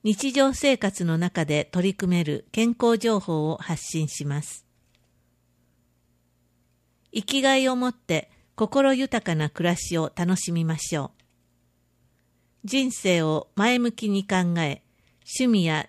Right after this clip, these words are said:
地域活動で生きがいを感じて毎日を過ごす人は健康で長生きだと言われています。介護予防のためにも豊かな経験や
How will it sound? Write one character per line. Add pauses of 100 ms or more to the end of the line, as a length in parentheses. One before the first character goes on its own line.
地
域
活
動
で (280)
生
き
が
い
を
感
じ
て (340)
毎
日
を
過
ご
す
人
は (420)
健
康
で
長
生
き
だ
と
言
わ
れ
て
い
ま
す。 (1080)
介
護
予
防
の
た
め
に
も (400)
豊
か
な
経
験
や